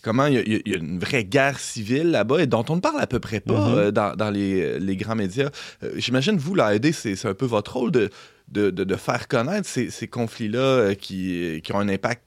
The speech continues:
Speaker 1: assez
Speaker 2: Oui.
Speaker 1: important sur les populations locales.
Speaker 2: Je vous dirais qu'on est les porteurs, les héros, hein, H E, euh, accent aigu, R E A U L T,
Speaker 1: Hmm.
Speaker 2: euh, de cette, euh, de ces gens, euh, qui n'ont pas de voix souvent pour parler des conflits.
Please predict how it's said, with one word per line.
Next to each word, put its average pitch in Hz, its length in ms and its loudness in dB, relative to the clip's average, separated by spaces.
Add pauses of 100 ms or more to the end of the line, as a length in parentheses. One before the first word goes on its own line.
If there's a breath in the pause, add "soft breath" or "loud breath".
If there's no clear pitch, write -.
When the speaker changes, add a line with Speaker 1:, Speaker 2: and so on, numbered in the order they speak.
Speaker 1:
assez 98 300 -2
Speaker 2:
Oui. 160 80 0
Speaker 1:
important 135 400 -4
sur 131 180 -6
les 104 80 -4
populations 95 460 -6
locales. 104 280 -10 (1400 soft breath)
Speaker 2:
Je 101 100 -8
vous 90 60 -4
dirais 113 180 0
qu'on 117 160 0
est 98 80 2
les 92 140 0
porteurs, 98 680 -4
les 80 340 -8
héros, 98 680 -4
hein, 101 140 -8 (140)
H 92 340 -12 (100)
E, 95 220 -10 (200)
euh, 76 360 -16 (200)
accent - 280 -14
aigu, 87 280 -14 (100)
R 90 260 -10 (540 soft breath)
E 92 100 -4
A 87 100 -6
U 87 160 -8
L 80 140 -10
T, 120 220 -14 (220 soft breath)
Speaker 1:
Hmm. 92 160 -4 (220)
Speaker 2:
euh, 87 180 -8
de 80 200 -6
cette, - 440 -10
euh, 82 240 -6
de 76 160 -10
ces 87 260 -6
gens, 92 280 -6 (360 soft breath)
euh, 82 80 -10
qui - 200 -10
n'ont 90 160 -4
pas 131 160 -6
de 110 100 -4
voix 85 320 -6
souvent 90 420 -8
pour 80 160 -10
parler 85 360 -8
des 95 100 -6
conflits. 90 500 -8